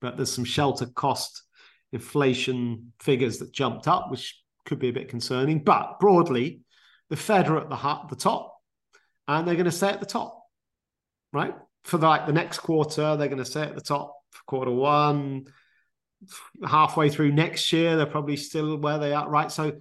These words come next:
basically, nothing's changing. Now, you could, the reason why I hesitated when I started this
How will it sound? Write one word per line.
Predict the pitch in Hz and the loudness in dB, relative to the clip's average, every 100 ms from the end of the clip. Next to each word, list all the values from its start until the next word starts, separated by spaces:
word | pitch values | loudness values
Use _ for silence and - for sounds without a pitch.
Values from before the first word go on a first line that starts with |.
| - _ | -16 _
basically, | 190 220 165 - 151 | 0 2 0 -2 -4
nothing's | 143 151 151 131 120 - | -2 -4 -4 -6 -6 -10
changing. | - 160 147 139 120 110 98 123 139 _ _ - _ _ - | -6 -2 -2 -2 -6 -8 -12 -14 -16 _ _ -20 _ _ 0
Now, | |
you | 147 165 160 | 2 4 0
could, | 151 226 220 160 180 | 2 4 4 0 2
the | |
reason | 190 185 | 4 4
why | 175 147 | 4 4
I | |
hesitated | 139 180 147 160 147 127 127 | 2 -2 -2 -2 -4 -4 -6
when | 123 127 | -6 -6
I | 127 123 | -4 -4
started | - 139 135 135 | -2 -2 -2 -4
this | 127 120 - - - | -6 -8 -8 -10 -14